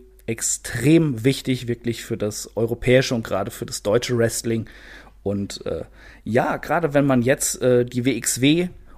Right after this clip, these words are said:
oder die G W P oder andere deutsche Ligen verfolgt und mag,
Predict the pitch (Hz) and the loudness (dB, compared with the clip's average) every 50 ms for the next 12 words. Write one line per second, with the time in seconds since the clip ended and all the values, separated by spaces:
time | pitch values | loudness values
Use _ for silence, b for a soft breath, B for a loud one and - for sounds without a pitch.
0 | b b 127 120 120 123 127 - 139 135 147 143 - - 175 185 185 170 139 131 | b b 2 2 2 2 2 -2 -2 -2 -2 -2 0 2 4 6 6 6 4 4
1 | 139 - - 170 165 156 - 143 147 151 - - 139 135 147 151 165 143 - - | 2 2 2 2 0 0 2 2 2 2 2 -2 -4 -4 -6 -6 -6 -8 -4 -4
2 | 131 - - - 127 135 143 147 143 - - B B B B B - 127 123 127 | -6 -6 0 6 6 6 6 6 2 -4 -14 B B B B B -2 -2 -2 0
3 | 123 113 110 104 107 117 - - | 0 0 0 2 -2 -4 -4 -8